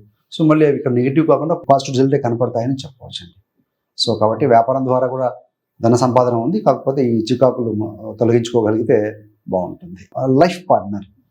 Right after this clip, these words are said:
మీ యొక్క జీవిత భాగస్వామికి సంబంధించినటువంటి చిన్న చిన్న చికాకులు ఏదైనా ఉంటే పర్టికులర్గా పదిహేనో తారీఖు వరకు కొంచెం అధికంగా ఉండే అవకాశం ఉంది. అదేవిధంగా వారి యొక్క అనారోగ్య సమస్యలు ఏదైనా ఉంటే కూడా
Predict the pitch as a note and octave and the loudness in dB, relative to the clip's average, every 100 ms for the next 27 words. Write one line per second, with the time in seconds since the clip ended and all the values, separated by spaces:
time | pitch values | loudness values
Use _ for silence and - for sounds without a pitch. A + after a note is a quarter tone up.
0 | _ _ - F#3+ G3+ C3 D#3+ G3 F3 E3 | _ _ 2 4 4 2 2 2 2 2
1 | F3 F#3+ F#3 F#3+ F#3 F3+ E3 D3 D3 C#3+ | 0 -4 -6 -6 -8 -6 -4 -4 -2 -4
2 | C3+ C3+ C3 B2 B2 D#3+ E3+ D#3 - C#3 | -4 -4 -2 -4 -4 -2 0 0 2 0
3 | B2+ C3 B2 A#2 B2 A2+ A2 B2+ D#3+ - | 0 -2 -2 0 2 0 0 0 -2 -8
4 | _ - D3 F#3 F3 C#3 C3+ A#2 B2 A#2+ | _ -2 0 2 2 4 2 0 -2 -2
5 | B2+ C3 F3 D3+ B2+ C3 B2+ - D3 C3+ | -2 0 -2 0 -2 -2 -6 -6 -2 0
6 | A#2 B2 B2 A#2+ G#2+ G#2+ F#2+ F#2+ - G2 | 0 -2 0 0 0 -2 -2 -6 -8 -10
7 | C3+ E3 _ _ _ _ F2 A2+ A2+ A#2 | -10 -12 _ _ _ _ -4 0 2 2
8 | B2 D#3+ - _ - A2 C3 D3 C3+ B2 | 0 -2 -6 _ -2 2 4 2 0 -2
9 | - C3 F3+ F#3 C#3+ - - _ - B2 | 0 2 2 2 -2 -4 -8 _ -4 0
10 | - B2 A#2+ A#2 A#2 G#2+ G#2+ A2 A2+ A#2+ | 0 2 2 4 0 -2 -4 -6 -2 -2
11 | A2 - | -2 -6